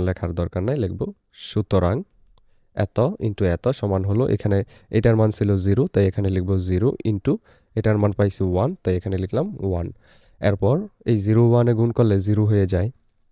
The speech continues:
আর এইখানে দেখো আমরা কি করব, একটু দেখাই। এই যে এখানে প্রথমটার সাথে প্রথমটা গুণ করলে হবে x to the power five। এরপর দেখো তিনে আর দুইয়ে কিন্তু এখানে যোগ হবে। আমরা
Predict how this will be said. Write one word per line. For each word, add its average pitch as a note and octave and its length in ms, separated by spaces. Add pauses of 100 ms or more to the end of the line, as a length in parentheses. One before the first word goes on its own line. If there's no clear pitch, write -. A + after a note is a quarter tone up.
(560)
আর - 60 (140)
এইখানে B2 260 (120)
দেখো - 180 (100)
আমরা G#2+ 200
কি F#2+ 160
করব, F#2 160 (1120)
একটু - 240
দেখাই। G2 280 (1400)
এই G2 100
যে F#2 120
এখানে G#2 220 (540)
প্রথমটার B2+ 520
সাথে A#2 160 (120)
প্রথমটা G#2 420 (160)
গুণ G#2 200
করলে F2+ 280
হবে F#2 200 (340)
x - 20 (140)
to - 100
the F2+ 140
power F2 180 (160)
five। G#2+ 320 (360)
এরপর A2 240 (140)
দেখো G2+ 240 (720)
তিনে B2+ 240 (220)
আর G#2 120
দুইয়ে A2+ 180
কিন্তু G#2 200
এখানে G2+ 180 (120)
যোগ G#2+ 220
হবে। F2+ 240
আমরা F#2 140